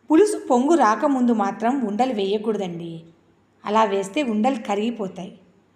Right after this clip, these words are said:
ఈ విషయం గుర్తుపెట్టుకోండి. పొంగు వచ్చిన తర్వాత మాత్రమే ఉండలు వేసుకోవాలి. మజ్జిగ పులుసు అయితే రెడీ అయిపోయింది. ఎగ్జామ్ అయితే రాసేసానండి.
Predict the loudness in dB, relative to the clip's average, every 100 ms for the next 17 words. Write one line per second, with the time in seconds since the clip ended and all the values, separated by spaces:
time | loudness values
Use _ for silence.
0 | _ _ -4 0 2 2 0 0 -2 -4
1 | -4 -4 -6 -8 -8 -10 -18 -20 _ _
2 | _ -2 0 2 0 0 -2 0 0 2
3 | 2 2 0 0 -2 -2 0 0 0 -2
4 | -6 -10 -10 -10 -10 -12 -18 _ _ _
5 | _ _ _ _ _ _ _ _ -8 -4
6 | -4 -4 -8 -6 -8 -6 -6 -4 -4 -6
7 | -16 _ _ _ -2 0 2 2 0 -6
8 | -8 -8 -8 -12 -16 _ _ _ _ _
9 | _ -8 -6 0 0 2 0 2 2 2
10 | -2 -2 -2 -4 -4 -8 -8 -10